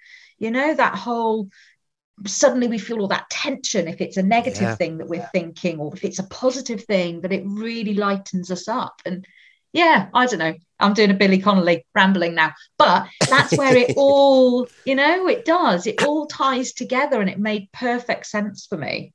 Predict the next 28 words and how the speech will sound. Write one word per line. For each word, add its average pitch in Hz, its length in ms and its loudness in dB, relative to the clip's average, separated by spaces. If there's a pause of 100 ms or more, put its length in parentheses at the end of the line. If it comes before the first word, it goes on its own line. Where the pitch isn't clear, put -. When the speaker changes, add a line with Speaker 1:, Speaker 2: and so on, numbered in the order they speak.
(140)
Speaker 2:
How 240 200 4
did 254 200 0
you, 240 360 2
um, 165 380 4 (120)
how 220 140 2
did 233 160 0
you 269 80 -2
get - 240 2
into 175 280 6
storytelling? 87 680 2
Because 123 280 2
you 147 60 4
said 190 260 8
you 180 120 6
were 170 80 8
a 156 40 6
performer. 110 680 4 (240)
So - 120 0
how 185 280 6
did 196 260 -2
you, 175 240 -2 (200)
can, 165 180 -2 (180)
how 170 180 4
did 175 180 0
you 147 160 -4 (100)
transfer 139 1040 4
into 110 360 0
storytelling? 87 680 -4